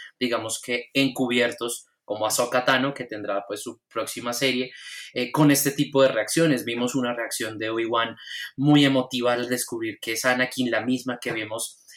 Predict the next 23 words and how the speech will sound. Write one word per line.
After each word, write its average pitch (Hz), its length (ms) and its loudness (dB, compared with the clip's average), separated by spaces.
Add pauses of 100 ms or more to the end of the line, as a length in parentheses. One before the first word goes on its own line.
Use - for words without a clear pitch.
(100)
en, 117 500 -6
en 110 140 -6
Rebels, 117 540 0 (240)
cuando 117 580 -2 (220)
Ahsoka 107 420 -2
Tano 117 420 0
descubre 120 600 -4
quién 117 180 -4
está 110 260 -4
detrás 110 360 -4
del 104 160 -12
traje, 113 320 -2
quién 107 200 -10
es, - 300 -8
eh, 101 680 -8 (400)
Vader. 120 420 0 (560)
Entonces 143 460 2
son 165 180 4
esos 160 260 0
factores 135 600 0
que, 135 320 -4
que 135 100 -2
alimentan 127 800 2